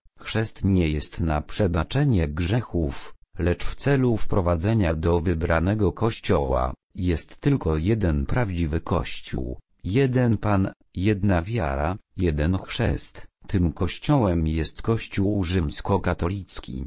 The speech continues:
a wszystkie inne są fałszywe. Jest nim Kościół luterański, a wszystkie inne są fałszywe. Kościół prezbiteriański jest z góry przeznaczony jako prawdziwy,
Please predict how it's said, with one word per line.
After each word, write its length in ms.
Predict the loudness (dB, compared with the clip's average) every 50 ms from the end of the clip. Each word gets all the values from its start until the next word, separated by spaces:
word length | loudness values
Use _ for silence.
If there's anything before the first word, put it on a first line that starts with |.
| -12 _ _ _
a 160 | -2 -2 -2
wszystkie 560 | -2 -2 -4 -4 -4 -6 -6 -8 -2 0 0
inne 500 | 0 0 0 2 4 4 4 4 2 0
są 280 | 0 0 0 0 0 0
fałszywe. 720 | 0 0 0 0 0 0 0 0 0 0 0 0 -2 -2 -2 -6 -14 _ -4
Jest 420 | 0 2 2 2 2 -2 -4 -2 0
nim 280 | 2 2 2 0 0
Kościół 580 | 0 -2 -2 -2 -4 -4 -2 -2 -2 0 0 0
luterański, 1080 | 0 -2 -2 -2 -2 0 0 2 2 2 2 2 0 -2 -4 -6 -4 -4 -4 -4 -6 -8 _ _ _
a 180 | -2 -2 -2 -2
wszystkie 560 | -2 -4 -4 -4 -4 -4 -8 -4 0 0 0
inne 480 | 0 0 2 4 4 4 4 2 2
są 280 | 0 0 0 0 0 0
fałszywe. 760 | 0 0 0 0 0 -2 -2 -2 -2 -2 -2 -4 -6 -8 -10 -14 -20 -20 -4
Kościół 600 | -2 -2 -2 -2 -4 -4 -2 0 0 0 0 -2
prezbiteriański 1300 | -2 -2 0 0 0 0 -2 -2 -2 0 0 0 0 0 0 2 2 2 2 0 -2 -2 -2 0 0 2
jest 280 | 2 2 0 -2 -6
z 160 | -6 -6 -4 -2
góry 360 | 0 2 4 4 4 4 2
przeznaczony 880 | 0 0 0 0 0 2 2 0 0 0 0 0 0 0 0 -2 -2
jako 440 | -2 -2 -2 -4 -2 -2 -2 -2 0
prawdziwy, 720 | 0 2 2 2 0 0 -2 -2 -2 -4 -4 -6 -8 -10